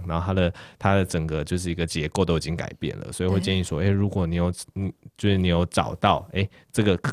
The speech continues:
Speaker 1: 这个职业的人，而且又是比较年轻的，是可以跟他多，多聊聊这样子。
Speaker 2: 没错，没错。
Speaker 1: OK，
Speaker 2: 嗯。
Speaker 1: 好，那Melody最后还有什么事情要补充的吗？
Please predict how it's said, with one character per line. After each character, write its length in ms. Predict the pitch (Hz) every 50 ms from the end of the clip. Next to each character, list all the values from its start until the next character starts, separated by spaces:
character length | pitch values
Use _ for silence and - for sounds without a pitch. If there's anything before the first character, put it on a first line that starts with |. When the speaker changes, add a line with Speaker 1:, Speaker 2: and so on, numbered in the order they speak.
| - - -
Speaker 1:
这 140 | - 110
个 100 | 107 104
职 300 | 95 - - - 90 85
业 280 | 90 113 117 98 - 82 82
的 160 | - 87 82
人， 340 | 78 85 90 80 69 67 82 -
而 60 | - 92
且 120 | - 90
又 140 | 90 95 95
是 100 | - -
比 140 | 92 92 -
较 140 | - 87
年 180 | 87 82 64 67
轻 220 | - - 82 78
的， 160 | 69 64 80 80
是 240 | - - 90 90
可 100 | - -
以 80 | 80 73
跟 140 | - 80 78
他 160 | 78 73 78
多， 280 | 78 - 78 78 76 - -
多 220 | - 73 73 71
聊 240 | 69 67 - - -
聊 260 | 76 64 - - - -
这 80 | - -
样 0 |
子。 0 |
Speaker 2:
没 100 | 202 190
错， 240 | 190 196 214 208 185
没 160 | 175 160 165
错。 420 | - - - - - - - - - -
Speaker 1:
OK， 360 | - - 196 - 131 131 131 131
Speaker 2:
嗯。 40 | -
Speaker 1:
好， 180 | - 80 82
那 240 | 117 139 135 123 120
Melody 320 | 113 139 143 131 117 101 98
最 80 | 113
后 100 | 113 117 110
还 80 | 95 92
有 80 | 85 87
什 140 | - -
么 180 | 78 76 73 73
事 220 | - - - 101
情 180 | - - - 82
要 80 | 87 85
补 180 | - - -
充 200 | - - - 107
的 80 | 113 101
吗？ 180 | 98 92 92